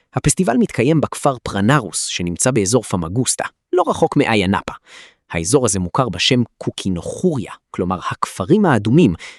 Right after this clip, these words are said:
בגלל האדמה האדומה והפוריה שלו, והוא נחשב לבירת החקלאות של קפריסין, ובעיקר לבירת האבטיחים. האירוע יתקיים באצטדיון המוניציפלי של פרנרוס, והוא חגיגה שלמה סביב הפרי האהוב הזה. מה מחכה לכם שם?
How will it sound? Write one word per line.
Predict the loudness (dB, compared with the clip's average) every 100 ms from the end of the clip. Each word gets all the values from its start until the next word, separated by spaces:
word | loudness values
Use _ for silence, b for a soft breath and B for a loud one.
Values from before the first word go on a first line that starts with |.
| B
בגלל | -2 0 0
האדמה | -2 -2 -2 0 2 2
האדומה | 0 -2 0 2 0
והפוריה | -4 -6 -6 0 0
שלו, | 0 -2 -8 B B B B
והוא | -2 -2
נחשב | -2 -2 2
לבירת | 2 2 -2 0 -2
החקלאות | -2 -4 -2 2 2 2
של |
קפריסין, | 0 -4 -8 0 2 2 0 B B -6
ובעיקר | -4 -4 -2 -2 -2 -4 -4
לבירת | -2 -2 -2 0 0
האבטיחים. | -4 -8 -10 -6 -4 -4 -8 B B B B _ _
האירוע | 0 4 4 4
יתקיים | 0 0 2 2
באצטדיון | 0 -2 -2 0 2
המוניציפלי | 2 0 -4 -6 0 0 0
של | -2 -8
פרנרוס, | -10 -6 -2 -2 -4 B B -2
והוא | 0
חגיגה | 0 -4 -8 -4 -2
שלמה | 0 0 0 -2 -2
סביב | -2 0 -2
הפרי | -2 -2 0 2
האהוב | 2 0 -2
הזה. | -4 -8 B B B B _
מה | -4
מחכה | -2 -2 -2 0
לכם | 2 2
שם? | 2